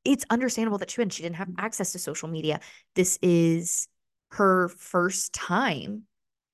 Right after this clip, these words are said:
doing this. You know, it's the same way that, like, we see our moms post videos where they're like, there's, like, a pause and then they're like, "Hi, guys. Okay, I'm sending you this message."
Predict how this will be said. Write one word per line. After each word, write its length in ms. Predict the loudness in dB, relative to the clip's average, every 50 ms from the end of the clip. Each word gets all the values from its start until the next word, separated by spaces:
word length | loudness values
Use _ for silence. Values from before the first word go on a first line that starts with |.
| _ _ _ _ -12 -6
doing 360 | -2 0 4 6 6 6 4
this. 600 | 2 -2 -8 -10 -8 -6 -6 -4 -2 -4 -4 -6 _ _ _ _ -2
You 140 | 2 4 6
know, 200 | 6 8 8 6
it's 200 | 6 4 4 2
the 40 | 2
same 240 | 4 4 4 6
way 160 | 6 4 4 4
that, 140 | 4 2
like, 240 | 2 0 0 0 -2
we 80 | -2 -2
see 240 | -2 -2 0 2 2
our 140 | 2 2
moms 680 | 2 0 0 0 0 -2 -4 -8 -8 -8 -8 -8 -8 -10 _ _ -4
post 180 | -4 -2 -2
videos 300 | 0 0 0 0 0 -2
where 100 | -2 0
they're 140 | 2 2 2
like, 340 | 4 4 2 2 0 -4 -10 _ _ _ _ _ _ _ _ _ -2
there's, 140 | 0 2
like, 140 | 0 0 -2
a 40 | -4
pause 320 | -6 -4 0 0 0 2
and 60 | 0 0
then 80 | 0
they're 120 | 0 0 0
like, 320 | 0 0 0 -2 -4 -10 _ _ _ _ -20 -20 -20 -20 -18 _
"Hi, 300 | -4 2 6 8 8 8 6
guys. 680 | 6 4 6 6 6 6 6 4 4 2 2 0 -2 -4 -4
Okay, 320 | -6 -6 -4 -2 -2 0 0
I'm 160 | -2 -2 -4
sending 360 | -4 -4 -4 -2 -2 -2 -2
you 140 | -2 -2 0
this 260 | 0 -2 -2 -2 -2
message." 640 | -4 -4 -4 -4 -4 -4 -4 -4 -4 -4 -8 -12